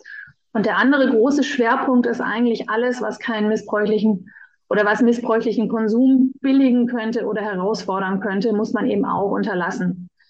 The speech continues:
in der Werbung. Und das ist aber im Gegensatz zum Gesetz, wo es im Prinzip nur diese beiden Aussagen gibt, äh, ist das weiter aufgefächert und gibt auch, glaube ich, den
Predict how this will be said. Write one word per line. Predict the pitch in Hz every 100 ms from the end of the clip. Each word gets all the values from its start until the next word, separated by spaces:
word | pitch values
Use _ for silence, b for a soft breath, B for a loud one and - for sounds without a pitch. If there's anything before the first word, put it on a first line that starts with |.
| _ _ _ -
in | 220 208
der | 185
Werbung. | 175 165 170 160 165 175 - _ _ _ -
Und | 202 180
das | 226
ist | 294 254
aber | 240 240 226 240 - - _
im | 254 214
Gegensatz | 226 214 208 -
zum | 196
Gesetz, | 190 185 311 -
wo | 214 214
es | 208
im | 202
Prinzip | 214 196 208
nur | 247
diese | 269 226
beiden | 202 190 196
Aussagen | 269 294 302 285 277
gibt, | 262 262 -
äh, | - 233 233
ist | -
das | 202
weiter | 202 196 208
aufgefächert | - 226 - 240 233 220 247 220
und | 226 208
gibt | 220 -
auch, | - 208 208
glaube | 214 196 202
ich, | 202
den | 196 190 180 180